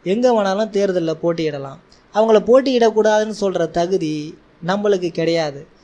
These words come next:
உன்னால முடிஞ்சா கர்நாடகாக்காரன் தமிழ்நாட்டுல வந்து போட்டியிடுறான், நீங்க உங்களால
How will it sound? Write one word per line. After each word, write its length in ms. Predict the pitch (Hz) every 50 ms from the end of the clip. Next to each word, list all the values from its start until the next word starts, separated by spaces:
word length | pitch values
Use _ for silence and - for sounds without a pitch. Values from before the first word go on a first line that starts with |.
| _ _ _ _ -
உன்னால 360 | 180 226 254 269 269 269 277 254 233
முடிஞ்சா 480 | 214 208 196 190 185 190 190 190 190 202 214 - - - - _ _ -
கர்நாடகாக்காரன் 760 | 170 180 185 220 233 233 233 233 226 214 226 226 247 285 269
தமிழ்நாட்டுல 520 | 226 214 208 214 247 262 254 240 220 214 202
வந்து 180 | 202 196 190
போட்டியிடுறான், 540 | 170 175 170 160 160 156 147 147 143 143 - _ _ _ _ _ _ _ _ _ _ _ -
நீங்க 500 | 170 185 208 240 294 330 320 294 240 202
உங்களால 460 | 190 196 220 240 247 262 262 277